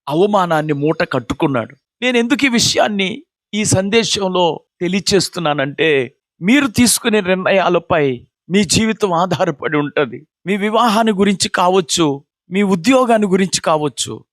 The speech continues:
మీరు తీసుకున్న నిర్ణయమే మీ జీవితాన్ని నిలబెడుతుంది లేదా కూలగొడుతుంది. అందుకే దేవుని బిడ్డలు వారు తీసుకునే ప్రతి నిర్ణయాన్ని దేవునికి చెప్పాలి,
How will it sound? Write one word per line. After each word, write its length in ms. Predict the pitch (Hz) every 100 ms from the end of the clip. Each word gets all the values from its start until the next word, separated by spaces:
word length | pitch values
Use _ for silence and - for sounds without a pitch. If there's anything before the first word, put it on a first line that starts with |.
| _ _ - -
మీరు 180 | 196 226
తీసుకున్న 560 | - 254 - - 240
నిర్ణయమే 760 | 208 185 196 214 208 185 165 151 _ -
మీ 160 | 165 202
జీవితాన్ని 960 | 147 240 233 - - 180 160 147 127 - _ -
నిలబెడుతుంది 960 | 156 190 202 214 - 202 175 160 135 - _ 135
లేదా 440 | 151 156 147 127 - _
కూలగొడుతుంది. 720 | - 151 160 147 120 - 95 - _ _ -
అందుకే 320 | 180 - 196
దేవుని 400 | 151 175 180 170
బిడ్డలు 540 | 139 160 151 131 - _ _ -
వారు 240 | 156 170
తీసుకునే 500 | 160 208 180 214 202
ప్రతి 340 | 196 202 185 208
నిర్ణయాన్ని 840 | 208 196 208 180 151 143 131 123 _ _
దేవునికి 720 | 110 160 180 175 165 160 139 _ - 147
చెప్పాలి, 640 | 135 - 165 139 135 139